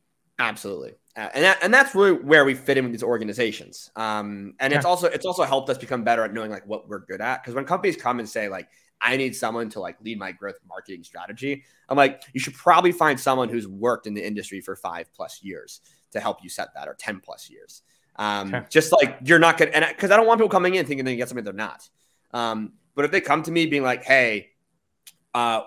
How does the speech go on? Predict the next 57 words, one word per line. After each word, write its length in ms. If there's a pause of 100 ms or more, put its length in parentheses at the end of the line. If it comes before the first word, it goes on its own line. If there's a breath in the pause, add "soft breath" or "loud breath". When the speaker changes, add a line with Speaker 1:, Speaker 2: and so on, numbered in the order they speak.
Speaker 1:
I 100
need 160
some 140
blog 300
writers. 440
I 60
have 180
blog 300
guidelines. 600
I 80
already 160
know 240
kind 180
of, 100
like, 180
what 160
keywords 420
I'm 100
looking 240
for. 520 (240 soft breath)
And 260
I 80
just 180
want 260
people 380
who 420
are 200
based 220
here 60
in 40
the 100
U 140
S 260
who 80
like 200
writing 320
and 80
researching 640
and 100
are 80
excited 380
by 60
our 120
industry 320
to 60
kind 160
of 80
write 160
these 100
blogs, 420
and 160
college 260
students 260
are 20
great 160
at 80
writing." 300